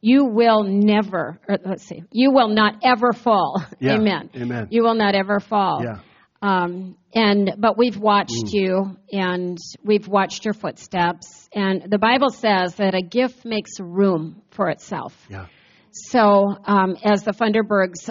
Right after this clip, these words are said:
Speaker 1: walk into the sanctuary, as they walk into their calling, we have seen it's a sure calling and it's a, um, exciting day
Speaker 2: Yes.
Speaker 1: in the presence of the Lord and, uh, holding on to that mantle.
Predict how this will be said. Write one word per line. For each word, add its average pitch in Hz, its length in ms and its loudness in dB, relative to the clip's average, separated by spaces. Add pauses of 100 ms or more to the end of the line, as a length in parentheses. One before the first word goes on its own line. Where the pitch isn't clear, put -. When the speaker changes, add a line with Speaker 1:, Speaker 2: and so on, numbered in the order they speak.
Speaker 1:
walk 208 800 2 (240)
into 190 260 -2
the 180 80 -10
sanctuary, 180 640 -4
as 165 80 -8
they 170 120 -2
walk 190 600 0
into 190 180 -6
their 175 160 -6
calling, 175 460 -6 (360)
we 214 260 4
have 175 360 0
seen 208 300 -2
it's - 200 -6
a 185 80 -8
sure 254 300 0
calling 196 640 -4 (100)
and 180 500 0 (140)
it's 185 320 -4
a, 165 340 -2
um, 175 540 -8
exciting 240 540 0
day 180 420 -4 (100)
Speaker 2:
Yes. 113 520 -10
Speaker 1:
in 214 120 -8
the 202 80 -4
presence 208 480 -4
of 202 120 -8
the 196 100 -12
Lord 190 500 -4 (300)
and, 180 340 -12
uh, 170 220 -10 (960)
holding 220 340 0
on 196 140 2
to 202 80 0
that 190 180 -2
mantle. 196 540 -4